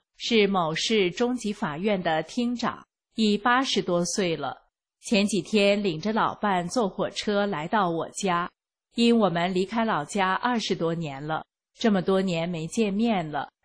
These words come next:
只是电话联系。他们没到之前，我和老伴儿说，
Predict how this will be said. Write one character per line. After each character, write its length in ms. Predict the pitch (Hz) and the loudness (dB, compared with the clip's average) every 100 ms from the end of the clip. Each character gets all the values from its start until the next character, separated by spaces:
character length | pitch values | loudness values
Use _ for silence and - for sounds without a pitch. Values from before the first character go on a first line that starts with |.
| _ | _
只 180 | 214 | 2
是 300 | 202 240 214 | 2 4 2
电 260 | 202 247 208 | 2 0 -2
话 260 | - 254 214 | -2 -4 -2
联 300 | 170 139 147 | -4 -6 -8
系。 400 | - - 151 _ _ _ _ | -6 -6 -8 _ _ _ _
他 120 | - 202 | 0 2
们 160 | 208 | 4
没 200 | 196 156 | 0 -2
到 240 | 180 202 175 | 0 0 0
之 180 | 208 | -2
前， 480 | 202 - 175 160 185 - _ | -4 -2 -2 0 -6 -12 _
我 260 | 185 175 | 2 2
和 160 | 175 175 | 2 0
老 180 | 185 - | 0 -2
伴 140 | 185 | 0
儿 100 | 175 | 0
说， 420 | 165 - 180 175 | -2 -4 -2 -2